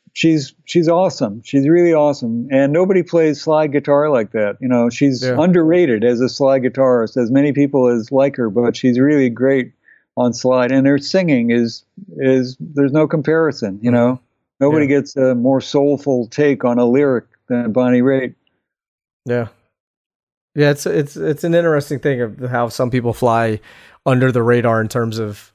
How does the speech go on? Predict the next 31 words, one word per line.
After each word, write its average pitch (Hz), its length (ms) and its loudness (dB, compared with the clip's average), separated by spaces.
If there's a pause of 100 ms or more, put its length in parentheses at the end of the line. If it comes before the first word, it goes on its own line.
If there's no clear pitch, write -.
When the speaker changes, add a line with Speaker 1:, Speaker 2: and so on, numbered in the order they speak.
Speaker 2:
uh, 104 500 -4 (160)
in 120 120 -6
terms 120 220 -2
of 113 120 -10
getting 113 260 -2
the 110 100 -4
recognition 110 800 -6
they 113 220 -6
deserve, 107 540 -6
you 120 120 -8
know? 107 180 -6 (200)
Speaker 1:
Yeah. 151 160 0 (160)
Speaker 2:
But 120 100 -8
she's 131 160 -2
Speaker 1:
Yeah. 147 60 2
Speaker 2:
definitely, 123 440 -4
she's 127 220 -8
definitely 131 340 -2
in 113 100 -4
that 131 140 -8
category. 110 560 -8 (540)
Speaker 1:
Yep. 165 360 0 (540)
Same 160 220 0
thing 185 180 0
with 170 160 0
Sheryl 165 480 0
Crow. 160 400 2
I 131 80 2
worked 143 260 -2
with 147 160 0
her 151 520 0